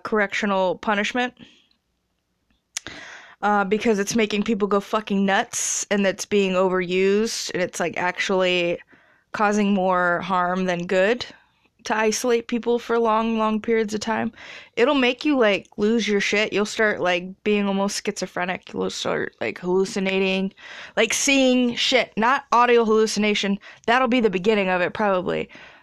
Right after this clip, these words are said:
But eventually you will start seeing shit. 'Cause your brain, being alone that long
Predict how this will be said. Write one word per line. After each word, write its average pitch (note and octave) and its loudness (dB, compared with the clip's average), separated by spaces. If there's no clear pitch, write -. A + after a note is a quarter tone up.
But G3 2
eventually A3+ 2
you G#3 2
will A3 4
start G#3+ 0
seeing F#3+ 0
shit. - -2
'Cause A3 0
your G#3+ 4
brain, A#3 2
being A3+ 2
alone G#3 2
that F#3+ 0
long F#3 0